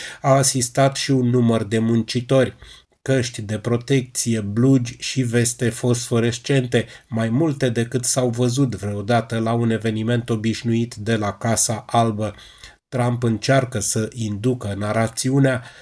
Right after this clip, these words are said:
că planul său tarifar îi va ajuta în cele din urmă pe lucrătorii din industriile americane.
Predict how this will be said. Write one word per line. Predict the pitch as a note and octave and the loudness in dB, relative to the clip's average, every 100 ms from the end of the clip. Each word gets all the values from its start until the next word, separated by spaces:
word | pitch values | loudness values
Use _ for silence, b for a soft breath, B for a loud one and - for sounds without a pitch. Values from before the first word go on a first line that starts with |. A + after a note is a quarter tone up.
| B | B
că | - B2 | -6 -4
planul | C3 D3 C3+ A#2 A2 | 2 2 4 2 2
său | - C3 B2+ | 0 0 0
tarifar | A#2 A2+ A2+ G#2+ - C3 B2 B2 B B | 0 -2 0 -2 2 2 2 -4 B B
îi | C#3+ C#3 | 2 2
va | B2 B2 | 4 2
ajuta | A#2+ G#2 A#2 A#2+ C3 A2+ | 2 0 -4 -2 -2 -2
în | G2 | -4
cele | - A2+ G#2+ | -2 0 0
din | F#2+ G#2 | -4 -2
urmă | A2 G#2 G#2+ | -2 -2 -4
pe | - A#2 | -2 -2
lucrătorii | A2 G2+ G#2+ G#2 - A2 G#2+ | -2 -4 -4 -4 -2 -2 -2
din | G2 | -2
industriile | G#2 G#2 G#2 G#2 - G2+ G2 | -2 -2 -4 -6 -6 -8 -6
americane. | G2 G2 G#2 G#2 - A#2 G#2 G2 | -4 -4 -2 -4 -2 -2 -2 -6